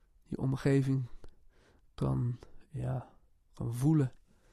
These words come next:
Ze voelen misschien wel een roofdier aankomen om dan snel de andere kant op te zwemmen. Maar, eh, watervlooien bijvoorbeeld en veel van die radendiertjes hebben allemaal stekels en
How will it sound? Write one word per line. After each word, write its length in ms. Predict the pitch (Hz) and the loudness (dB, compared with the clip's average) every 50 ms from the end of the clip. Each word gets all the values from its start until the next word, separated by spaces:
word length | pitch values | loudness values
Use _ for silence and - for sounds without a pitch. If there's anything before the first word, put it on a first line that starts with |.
| - _ _ _ _ _ _ _ _ _ _ | -20 _ _ _ _ _ _ _ _ _ _
Ze 160 | - - 139 | -12 -8 -4
voelen 280 | 123 135 151 165 156 151 | 0 4 4 6 6 4
misschien 280 | 143 - - 156 143 | 2 2 2 2 4
wel 120 | 139 135 131 | 4 4 4
een 120 | 135 131 | 4 4
roofdier 480 | 131 139 143 143 135 131 135 135 135 - | 6 8 8 8 6 4 2 2 2 2
aankomen 600 | 127 135 131 131 - - 131 127 127 123 123 120 | 2 2 0 0 0 0 0 2 2 2 0 0
om 120 | 120 123 123 | -2 -2 -2
dan 100 | 123 - | -2 -4
snel 280 | - - 135 139 139 | -4 -2 0 0 0
de 60 | 135 | 0
andere 240 | - 143 135 139 139 | 0 0 0 -2 -2
kant 220 | - 135 139 - 143 | -2 -2 -2 -2 -4
op 100 | 139 - | -4 -2
te 100 | 135 131 | -2 0
zwemmen. 400 | 127 120 120 117 117 117 - - - - _ _ _ _ _ - - _ _ _ _ _ _ _ _ _ _ _ _ _ _ _ _ _ _ _ _ _ _ _ | 0 0 0 0 -2 -4 -6 -10 -16 -20 _ _ _ _ _ -20 -20 _ _ _ _ _ _ _ _ _ _ _ _ _ _ _ _ _ _ _ _ _ _ _
Maar, 340 | - 147 143 143 147 156 165 - _ | -6 -4 -2 0 0 0 -2 -4 _
eh, 220 | - 151 151 151 143 | -2 0 0 2 4
watervlooien 520 | 165 185 202 - 175 160 180 180 175 170 | 6 6 6 4 4 4 4 6 6 6
bijvoorbeeld 560 | 165 160 - 165 165 165 156 160 160 - - | 4 2 4 4 4 4 4 4 2 0 -2
en 240 | 156 139 131 127 123 | -2 0 0 0 0
veel 200 | - - 160 160 | 2 2 2 2
van 100 | 143 143 | 2 2
die 100 | 135 127 | 0 2
radendiertjes 600 | 139 143 160 165 147 139 143 143 143 - - 139 | 2 2 2 0 0 -2 -2 -4 -4 -4 -2 -2
hebben 180 | 139 127 131 - | 0 0 0 0
allemaal 220 | 147 147 131 135 | 0 0 -2 -2
stekels 840 | - - - - - 165 156 151 - - 147 139 139 143 - - - | -4 -6 -2 2 2 4 4 2 2 0 0 0 0 -2 -4 -6 -6
en 240 | 131 120 117 120 | -4 -4 -4 -6